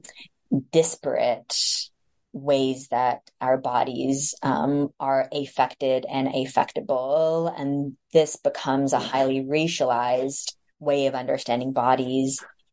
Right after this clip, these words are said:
in the eighteenth century. I mean, Denise Ferrer da Silva, um, figures as a very important theorist in the book as well for this, that, um, this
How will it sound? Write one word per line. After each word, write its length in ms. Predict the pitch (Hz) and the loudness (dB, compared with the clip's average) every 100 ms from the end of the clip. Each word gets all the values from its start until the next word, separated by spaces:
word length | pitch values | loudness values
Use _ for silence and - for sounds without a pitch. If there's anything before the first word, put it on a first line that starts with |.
| - | -2
in 160 | 147 | 2
the 160 | 139 - | 2 2
eighteenth 380 | 135 - 135 123 | -2 -2 -6 0
century. 540 | 135 131 139 135 143 | 0 2 0 2 2
I 20 | |
mean, 180 | 139 135 | 2 -2
Denise 400 | 135 143 139 - | -2 -2 -2 -2
Ferrer 320 | - 135 135 | 0 0 0
da 80 | 123 | -2
Silva, 720 | - 160 151 147 139 139 139 135 - | -2 2 2 2 0 2 0 -2 -2
um, 480 | 139 139 139 - - - | 0 0 0 -4 -14 -8
figures 400 | 165 160 147 143 | -6 0 0 2
as 80 | 139 | 0
a 80 | |
very 200 | 135 135 | 2 2
important 440 | 135 135 - 131 135 | 0 -2 -4 -4 -4
theorist 340 | 135 131 135 | 0 0 0
in 60 | 135 | -4
the 80 | 135 | 0
book 200 | 139 - | 0 0
as 140 | 139 | -4
well 220 | 156 151 | -2 0
for 180 | 147 143 | 0 -4
this, 380 | 143 139 139 - 123 | 0 0 -2 -6 0
that, 260 | 127 - - - - - | 0 0 -8 -14 -14 -10
um, 140 | 151 143 | -2 4
this 160 | - | 4